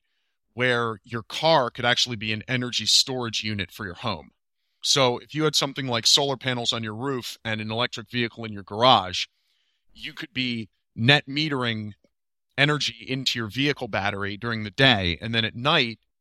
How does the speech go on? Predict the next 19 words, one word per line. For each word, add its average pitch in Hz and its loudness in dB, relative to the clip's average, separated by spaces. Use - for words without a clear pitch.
you 113 -8
could - -20
be 117 -18
powering 123 4
your 107 -8
television 107 -2
off 120 4
of 104 -12
your, 104 -4
you 110 -8
know, 110 -4
your 101 -8
Tesla 120 0
battery. 82 -10
So - 0
that's 190 6
pretty 139 -8
cool. 98 -12
But 143 6